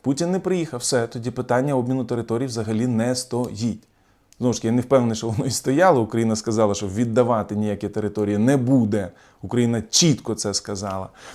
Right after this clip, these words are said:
От, але Україна ще чіткіше каже, ми хочемо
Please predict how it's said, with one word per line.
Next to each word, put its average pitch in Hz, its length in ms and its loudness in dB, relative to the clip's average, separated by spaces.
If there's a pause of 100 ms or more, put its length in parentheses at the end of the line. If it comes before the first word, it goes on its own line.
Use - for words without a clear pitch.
(120)
От, 117 200 4
але 123 140 10
Україна 214 380 8
ще 180 340 6
чіткіше 135 540 0
каже, 113 320 2
ми 123 160 4
хочемо 160 500 2